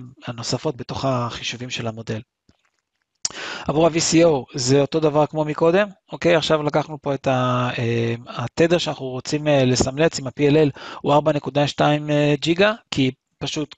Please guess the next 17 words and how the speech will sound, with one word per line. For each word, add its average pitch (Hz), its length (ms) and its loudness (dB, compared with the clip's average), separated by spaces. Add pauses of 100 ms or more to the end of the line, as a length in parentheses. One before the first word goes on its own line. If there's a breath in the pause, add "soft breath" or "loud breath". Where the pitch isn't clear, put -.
כמו 147 160 -6
שמקודם, 139 560 -2
בעצם 127 300 -4
יש 147 180 -2
לי 147 120 2
את - 120 -2
הנתון 127 760 0
הזה 131 280 2 (440 loud breath)
ב-, 120 160 -2
אה, 151 300 4 (1040)
אה, 117 260 -10 (240)
בדאטה 135 480 2
שיט - 220 -2
של 127 180 0
ה-, 120 480 0 (200)
של 131 220 -4
הרכיב, 123 460 0